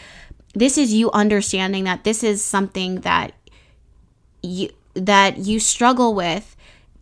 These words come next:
and to, in order for you to be successful, or in order for you to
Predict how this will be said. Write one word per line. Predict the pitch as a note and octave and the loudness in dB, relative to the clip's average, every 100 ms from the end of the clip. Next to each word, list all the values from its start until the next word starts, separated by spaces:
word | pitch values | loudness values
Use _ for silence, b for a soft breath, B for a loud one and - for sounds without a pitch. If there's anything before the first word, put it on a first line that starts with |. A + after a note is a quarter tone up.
| - _ - | -20 _ -2
and | G#3 G#3 G3 | 2 2 0
to, | - G#3 G3 - | 0 0 0 0
in | G#3+ | 2
order | A3+ B3 C4+ | 4 2 0
for | B3+ | 0
you | A3+ G#3 G#3 G#3 | 0 2 0 0
to | - G3+ | -2 -2
be | G3 | -2
successful, | G3 F#3 - F#3 G3 - - E3+ F#3+ A3 - | -4 -6 -4 -2 -2 -4 -4 -2 -2 -6 -6
or | F#3+ G3 | -2 0
in | G3 | 0
order | G#3+ A3 A3+ | 0 2 0
for | A3 | -2
you | G#3 G3+ G3+ | -4 -2 -4
to | - - F3+ | -4 -6 -4